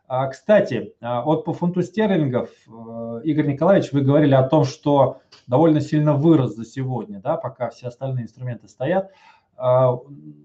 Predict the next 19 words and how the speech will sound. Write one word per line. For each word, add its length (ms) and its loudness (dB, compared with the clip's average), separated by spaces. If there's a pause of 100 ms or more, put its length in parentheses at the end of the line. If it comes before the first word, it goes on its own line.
(200)
напоминаю 800 2
ещё 320 -2
раз 380 4
и 40 -10
дублирую, 520 0
что 760 0
я 320 2
каждый 460 0
день 360 0
провожу, 680 0 (240)
а, 200 -6
ежедневный 520 -4
онлайн-гид, 720 -4
э, 360 -20
иногда 380 2
на 60 0
Ютубе, 440 2
иногда 300 2
в 120 -2